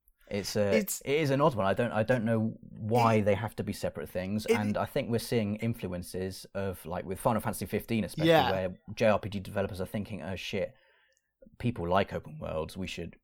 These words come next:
Speaker 1: you know, we should experiment with this and give pe-, players more freedom."
Speaker 2: And it's really weird 'cause, uh, Final Fantasy fifteen was what I was gonna bring up next because,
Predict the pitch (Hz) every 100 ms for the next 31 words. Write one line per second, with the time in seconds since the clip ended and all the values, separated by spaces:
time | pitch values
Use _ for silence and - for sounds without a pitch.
0 | - 101 92 98 - - - 110 113 90
1 | 76 - 107 - 101 98 107 107 107 110
2 | - 110 101 110 107 - 117 92 - -
3 | 233 247 247 311 285 254 294 190 208 180
4 | 190 175 170 214 202 185 165 165 160 160
5 | 156 139 143 139 135 135 135 131 143 190
6 | - 165 - 285 170 131